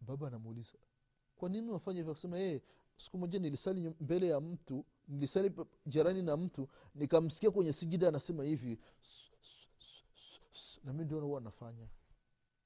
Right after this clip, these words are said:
Sala zile za kuiga, ndugu zangu katika imani, hakuna ujanja katika masala ya dini.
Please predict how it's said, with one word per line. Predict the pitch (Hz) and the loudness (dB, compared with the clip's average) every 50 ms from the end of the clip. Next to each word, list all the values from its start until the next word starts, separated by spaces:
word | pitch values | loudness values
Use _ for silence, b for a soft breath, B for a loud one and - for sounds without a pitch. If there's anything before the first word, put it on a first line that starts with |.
| _ _ _ _ _ _ _ _ _ _ _ _ _ _ _ _ - - | _ _ _ _ _ _ _ _ _ _ _ _ _ _ _ _ -20 -18
Sala | - - - - 233 240 240 233 | -14 4 8 10 12 12 12 12
zile | 180 220 254 254 233 | 12 12 12 12 12
za | 190 226 208 | 12 12 10
kuiga, | - 180 220 233 240 247 214 185 226 220 | 10 8 8 10 10 12 12 12 12 12
ndugu | 208 220 190 214 214 | 12 10 10 10 12
zangu | 175 233 175 175 | 12 12 12 12
katika | 214 208 - - 202 | 10 6 10 10 10
imani, | 202 202 208 214 214 214 202 190 147 110 - b b b b b b b | 12 12 12 12 12 12 12 8 4 2 -2 b b b b b b b
hakuna | - 185 220 220 - 285 277 285 262 | 12 12 12 12 12 12 12 12 12
ujanja | 254 220 175 226 262 269 247 262 | 12 12 12 12 12 12 12 12
katika | 240 247 214 - 240 226 | 12 12 10 10 10 10
masala | 226 233 233 - 254 247 240 233 | 10 10 8 12 12 12 12 12
ya | 226 220 | 12 12
dini. | 202 190 247 240 220 214 190 135 | 12 12 8 8 8 6 4 4